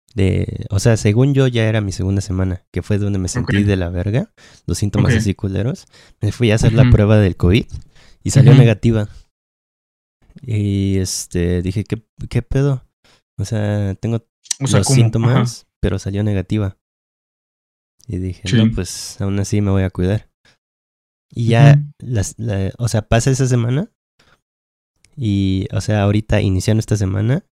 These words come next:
Speaker 1: ya ando con, ah, este, sin gusto ni olfato. O sea, n-, no me sabe nada,
Speaker 2: Sí.
Speaker 1: ni huelo nada. Entonces, me voy a volver a hacer la prueba y a
Speaker 2: Ujú,
Speaker 1: ver
Speaker 2: ujú.
Speaker 1: qué, a ver qué sale, porque esto no es normal,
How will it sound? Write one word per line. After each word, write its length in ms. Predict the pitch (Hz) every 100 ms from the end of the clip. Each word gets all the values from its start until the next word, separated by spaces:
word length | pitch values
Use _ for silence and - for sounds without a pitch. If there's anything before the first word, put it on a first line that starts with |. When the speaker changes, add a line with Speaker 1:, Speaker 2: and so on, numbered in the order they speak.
| _ _ _ _ 107
Speaker 1:
ya 140 | 104
ando 260 | 101 104 95
con, 220 | 90 87 _ -
ah, 160 | 101 90
este, 640 | 90 - 90 82 82 73 80
sin 320 | 101 92 95
gusto 520 | 110 120 - 151 160
ni 180 | 107 92
olfato. 600 | 87 - 104 - 85 85 _ _ _ - -
O 120 | 87
sea, 160 | 98 101
n-, 260 | 104 107 -
no 180 | 110 113
me 120 | 110
sabe 220 | 110 107
nada, 280 | 104 131 139
Speaker 2:
Sí. 80 | 123
Speaker 1:
ni 100 | 95
huelo 280 | 104 101
nada. 340 | 95 95 95 - - - - _ _
Entonces, 560 | 117 104 107 98 - - -
me 80 |
voy 180 | 95 113
a 140 | 110 98
volver 300 | 98 101 95
a 40 |
hacer 200 | - 110
la 160 | 107 101
prueba 580 | - 104 98 101 123 _ _ _ _ _ _ - 127 120
y 100 | 110
a 20 |
Speaker 2:
Ujú, 80 | 101
Speaker 1:
ver 140 | 120
Speaker 2:
ujú. 80 | 123
Speaker 1:
qué, 260 | 110 101 80
a 60 | 92
ver 180 | 101 -
qué 120 | 95
sale, 260 | - 113 127
porque 560 | - - 87 90 87 - _ _ _
esto 180 | - 127
no 80 | 117
es 60 | 117
normal, 540 | 104 95 110 151